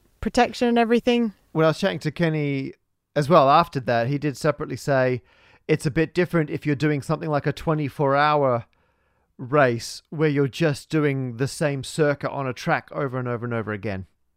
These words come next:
Speaker 2: 'Cause then you're back in more of a controlled environment. But I
Speaker 1: Yeah.
Speaker 2: figured for this data point, we want super long distance out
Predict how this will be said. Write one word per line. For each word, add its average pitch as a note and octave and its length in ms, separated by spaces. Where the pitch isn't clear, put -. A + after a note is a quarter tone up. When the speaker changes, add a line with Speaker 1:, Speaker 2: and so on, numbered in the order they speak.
Speaker 2:
'Cause D3 180
then C3+ 220
you're B2+ 160
back D3 340
in C3 120
more B2+ 260
of A2+ 120
a A#2+ 400
controlled E3 480
environment. G#2 760
But C#3+ 140
I A3+ 40
Speaker 1:
Yeah. G3+ 120
Speaker 2:
figured D3+ 340
for E3 100
this F#3+ 160
data D3 240
point, C#3+ 460
we D3 120
want C3+ 380
super - 420
long D#3 280
distance C3 580
out - 380